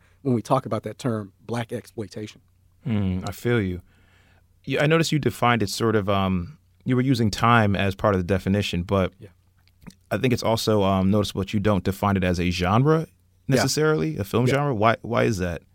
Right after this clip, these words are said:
Speaker 1: Well, and that, that's one of the things I've been trying to, trying to get at in my work, and I hope that people will, will catch on, is that because blaxploitation is, is kind of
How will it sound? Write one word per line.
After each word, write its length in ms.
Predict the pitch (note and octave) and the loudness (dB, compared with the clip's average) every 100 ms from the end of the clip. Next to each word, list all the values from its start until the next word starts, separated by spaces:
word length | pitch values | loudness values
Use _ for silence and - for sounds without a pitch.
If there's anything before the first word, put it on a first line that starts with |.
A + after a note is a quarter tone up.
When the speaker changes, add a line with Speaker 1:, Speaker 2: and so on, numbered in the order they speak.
| _ - _ _ _ | _ -20 _ _ _
Speaker 1:
Well, 300 | A#3 A#3+ A3 - - | 6 6 2 -10 -8
and 160 | - F3+ | 4 6
that, 120 | A3+ - | 6 4
that's 220 | G3+ - | 2 4
one 140 | G#3 | 4
of 60 | E3+ | 4
the 60 | |
things 240 | C#3+ D#3 D3+ | 4 4 4
I've 60 | |
been 100 | E3 | 4
trying 280 | C#3+ D#3 C3 | 2 2 2
to, 160 | A#2 A2 | 2 0
trying 320 | - D#3 C3 | 0 2 2
to 40 | |
get 200 | A#2 D#3 | 2 4
at 100 | D3 | 4
in 80 | B2+ | 4
my 140 | A#2+ G#2+ | 0 0
work, 280 | D#3 D3+ | 2 2
and 80 | G#2+ | 0
I 60 | A2 | 2
hope 220 | D#3+ D3+ | 2 2
that 180 | A#2 - | -2 0
people 260 | E3 C#3 | 0 0
will, 220 | A#2+ A2 - | -2 -4 -4
will 120 | A2+ | -6
catch 320 | - F#3+ - | 4 4 6
on, 320 | C3 D3 A2 - | 6 6 4 0
is 160 | D3+ B2+ | 0 4
that 220 | D#3 - | 4 4
because 400 | C#3+ - D3 B2+ - _ _ _ - | 0 2 2 2 -6 _ _ _ -2
blaxploitation 720 | G#3+ A#3+ A3+ F3+ F3 F3+ D3 | 0 0 -2 0 0 0 -2
is, 200 | B2 - _ | -4 -4 _
is 200 | C#3 - | -6 -4
kind 180 | - C#3+ | -4 -2
of 160 | B2 | -4